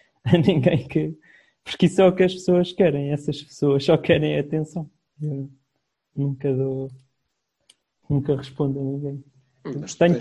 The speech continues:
Speaker 1: todo o
Speaker 2: excelentes
Speaker 1: gosto, tenho todo o gosto de responder a quem está lá, eh, pode, até pode ser criticar, mas com uma crítica construtiva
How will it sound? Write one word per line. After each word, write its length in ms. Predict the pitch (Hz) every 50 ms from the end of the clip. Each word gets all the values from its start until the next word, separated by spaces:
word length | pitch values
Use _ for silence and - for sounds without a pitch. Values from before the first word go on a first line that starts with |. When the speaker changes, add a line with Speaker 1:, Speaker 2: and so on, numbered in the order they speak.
| 202 196 175
Speaker 1:
todo 100 | 190 180
o 140 | - 190 196
Speaker 2:
excelentes 140 | 190 190 190 190 185 185 180
Speaker 1:
gosto, 100 | - - - _ _ _ _ -
tenho 160 | 170 170 156
todo 240 | - 175 170 170 175
o 40 |
gosto 220 | 165 175 180 170 180
de 40 | -
responder 500 | - - - - 175 165 165 170 170 165 156
a 60 | 151
quem 220 | 143 - 165 156
está 220 | 147 147 - 156 147
lá, 440 | 147 151 147 143 143 143 139 135 139 143 165 - _ _ _
eh, 600 | - 151 147 143 139 135 135 135 139 135 139 139 139 - _ _ _ _ - - _ _ _ _ _ _
pode, 220 | - 180 170 170 - -
até 200 | 185 185 185 247
pode 260 | 247 - 254 233 -
ser 140 | - 208 214
criticar, 560 | 208 247 247 240 - 220 214 - 165 156 147
mas 260 | 143 151 156 151 -
com 140 | 156 - -
uma 160 | 175 175 175
crítica 520 | 165 - 170 170 - - 170 - - 165 156
construtiva 800 | 156 - 170 160 - - 151 139 143 - 170 185 202 214 226